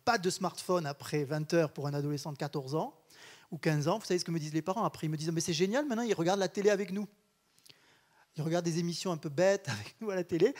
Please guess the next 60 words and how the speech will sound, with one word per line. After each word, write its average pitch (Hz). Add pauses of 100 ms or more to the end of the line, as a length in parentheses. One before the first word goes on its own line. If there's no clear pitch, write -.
(160)
ce -
qu'on 196
n'avait 190
pas 185
fait 202
depuis 214
des 190
années. 170 (100)
Bon, 135 (280)
sans 190
se 202
rendre 170
compte 254
qu'on 160
a 151
remplacé 151
un 156
écran 185
par 196
un 170
autre 180
écran. 135
Enfin, 117
ça, 139
c'est, - (500)
c'est -
autre 151
chose. 123 (220)
Au 185
moins, 214
il 254
y 220
a 202
la 180
relation, 185 (320)
au 170
moins, 202
il 226
y -
a 202
la 185
relation 180
familiale. 175 (280)
C'est -
déjà 135
ça. - (1080)
Mais 156
sinon, 208
je, 151
vous 135 (200)
le 147
savez, 165
hein, 175
tout 185
se -
passe 175
dans 170
la 160
chambre. 143 (1200)
Alors, 170